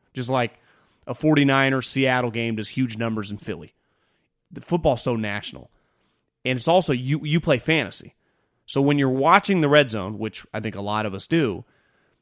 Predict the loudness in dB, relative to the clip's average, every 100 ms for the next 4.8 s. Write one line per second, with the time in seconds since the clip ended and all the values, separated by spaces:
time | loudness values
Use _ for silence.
0 | -6 -4 -2 -2 -2 -2 0 2 2 -2
1 | 0 6 6 6 2 2 0 0 4 6
2 | 4 2 4 4 4 2 2 2 2 0
3 | 2 6 6 4 4 4 6 4 6 6
4 | 6 4 -2 -8 -10 -14 -16